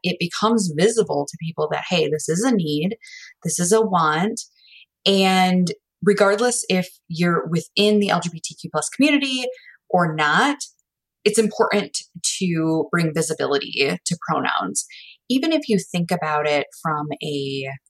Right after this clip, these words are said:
gender neutral name. You know,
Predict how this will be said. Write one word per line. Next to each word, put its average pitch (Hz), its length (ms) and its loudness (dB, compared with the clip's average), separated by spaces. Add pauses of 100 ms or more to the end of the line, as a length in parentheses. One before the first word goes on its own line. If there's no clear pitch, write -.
(440)
gender 170 380 2
neutral 147 500 -6
name. 135 400 -10 (800)
You 165 160 -2
know, 151 340 2